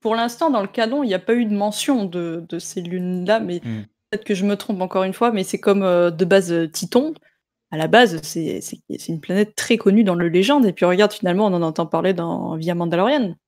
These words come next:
Speaker 2: Ah, mais totalement. Et d'ailleurs, euh, il y a plein de choses, en fait, qui sont reprises du Légende, et je trouve qu'ils les
Speaker 1: Oui, bien
Speaker 2: reprennent,
Speaker 1: sûr.
Speaker 2: euh, de manière très intelligente,
Speaker 1: Très,
Speaker 2: même si
Speaker 1: très
Speaker 2: je
Speaker 1: bien.
Speaker 2: connais
Speaker 1: Ah,
Speaker 2: pas,
Speaker 1: bien
Speaker 2: euh,
Speaker 1: sûr.
Speaker 2: le Légende. Je sais qu'il y a des,
Speaker 1: Mhm.
Speaker 2: beaucoup, de ce que j'ai compris, il y a beaucoup d'éléments dans la post-logie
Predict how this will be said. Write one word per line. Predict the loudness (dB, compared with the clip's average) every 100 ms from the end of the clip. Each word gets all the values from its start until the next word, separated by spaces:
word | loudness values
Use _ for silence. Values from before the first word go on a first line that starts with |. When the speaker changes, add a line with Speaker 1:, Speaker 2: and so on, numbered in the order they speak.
| _ -12
Speaker 2:
Ah, | -12
mais | -10 -14
totalement. | -16 -12 -10 -10 -14 -20 _ _ _ -18
Et |
d'ailleurs, | -12 -6 -6 -6
euh, | -8
il | -8
y |
a |
plein | -10 -8
de | -8
choses, | -8
en | -8
fait, | -8 -12
qui | -14
sont | -14 -12
reprises | -12 -12 -12
du | -8
Légende, | -8 -6 -8
et | -10
je |
trouve | -12 -14
qu'ils | -10 -6
les | -2
Speaker 1:
Oui, | 0 0
bien |
Speaker 2:
reprennent, | -2 -2
Speaker 1:
sûr. | -2
Speaker 2:
euh, | -2 -4
de | -4
manière | -6 -8
très | -10 -10
intelligente, | -10 -10 -10 -10
Speaker 1:
Très, | 0 0
Speaker 2:
même |
si | 2
Speaker 1:
très | -2
Speaker 2:
je |
Speaker 1:
bien. | 0 0
Speaker 2:
connais | 0 -2
Speaker 1:
Ah, | -2
Speaker 2:
pas, | 0 0 -2
Speaker 1:
bien |
Speaker 2:
euh, |
Speaker 1:
sûr. | -4 -4
Speaker 2:
le | -4 -6
Légende. | -6 -8 -10 _ -20 _
Je | -10
sais | -8
qu'il | -6 -8
y |
a |
des, | -8 -6
Speaker 1:
Mhm. | -4
Speaker 2:
beaucoup, | -6 -6 -10 -10 _ _
de | -14
ce | -10
que | -10
j'ai | -8
compris, | -4
il | -4
y |
a | -4
beaucoup | -8 -10 -10
d'éléments | -8 -6 -6 -8
dans | -10
la | -14
post-logie | -10 -10 -8 -10 -8 -10